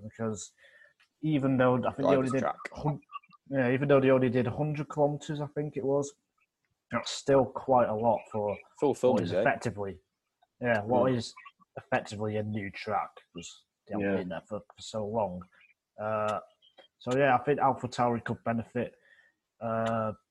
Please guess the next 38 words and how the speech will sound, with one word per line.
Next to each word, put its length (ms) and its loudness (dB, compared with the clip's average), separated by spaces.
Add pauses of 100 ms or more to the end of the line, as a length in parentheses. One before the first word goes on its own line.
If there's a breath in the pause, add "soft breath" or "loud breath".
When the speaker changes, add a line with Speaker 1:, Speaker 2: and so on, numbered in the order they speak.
Speaker 1:
Bottas 460 -2
as 120 0
well. 480 4 (420)
We've 220 -6
seen 240 -4
how 160 2
good 220 -4
he 440 -4 (420)
is 600 -6 (180)
early 300 0
on 200 2
in 100 -2
the 60 -2
weekend 500 -2
with 100 -6
just 120 -16
one 180 -4
practice 400 -12
session. 300 -10
That 200 -4
might 280 -2
help. 340 -6 (760 loud breath)
But 220 0
it 240 2
is 180 6
a 60 0
proper 640 0
track. 340 0 (200)
Pro-, 300 -2 (260)
can't 220 -8
speak 280 -4
this 140 -18
morning. 280 0 (200)
It's 160 0
a 60 -2
proper 360 4
driver's 520 6
track. 480 -2